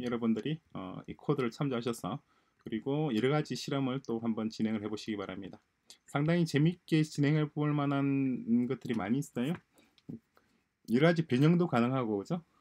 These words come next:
그리고 사운드도 좀 추가해 보시고, 그리고 해즈키 부분을, 어, 이 부분을 따로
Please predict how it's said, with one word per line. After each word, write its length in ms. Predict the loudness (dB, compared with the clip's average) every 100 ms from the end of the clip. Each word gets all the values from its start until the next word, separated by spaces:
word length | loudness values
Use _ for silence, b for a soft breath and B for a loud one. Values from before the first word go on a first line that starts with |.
| _
그리고 240 | 0 2 0
사운드도 520 | 2 2 4 2 0
좀 140 | -4
추가해 300 | -4 -2 0
보시고, 760 | 0 -4 -4 -2 0 0 0 -4 -4
그리고 320 | -2 0 0
해즈키 800 | 0 -2 -6 -4 0 2 2 2
부분을, 640 | -2 -2 -2 0 0 -2 -8 b b _ -8
어, 640 | -6 -6 -8 -8 -8 -10 -16 _ -10
이 100 | -4
부분을 720 | -2 0 0 0 0 -2 -4 -2
따로 380 | 0 2 0